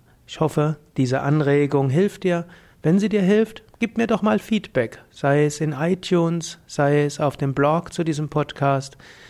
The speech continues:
sei es, indem du einfach eine Mail schreibst an angst at hatha punkt de,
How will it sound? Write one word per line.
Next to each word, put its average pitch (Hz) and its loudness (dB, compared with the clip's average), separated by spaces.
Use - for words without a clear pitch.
sei 233 0
es, 226 -2
indem 185 2
du 185 2
einfach 143 0
eine 127 0
Mail 170 2
schreibst 147 -2
an 180 -2
angst 202 -2
at 160 -2
hatha 156 0
punkt 147 2
de, 147 0